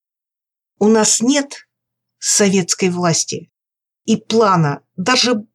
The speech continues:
буржуазного плана для заводов, находящихся в собственности государства. У нас есть закон о стратегическом планировании, который заморожен.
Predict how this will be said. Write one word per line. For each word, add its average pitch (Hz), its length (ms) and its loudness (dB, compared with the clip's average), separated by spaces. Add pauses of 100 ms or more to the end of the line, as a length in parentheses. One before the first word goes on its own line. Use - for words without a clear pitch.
(120)
буржуазного 220 760 0
плана 190 380 0
для 165 160 0
заводов, 185 540 0
находящихся 170 720 0
в - 60 -4
собственности 170 640 -2
государства. 170 760 -2 (600)
У 220 100 0
нас 254 240 0
есть 262 380 -2
закон 262 680 0
о 214 100 -2
стратегическом 254 920 -4
планировании, 202 760 -2 (540)
который 233 400 2
заморожен. 214 800 0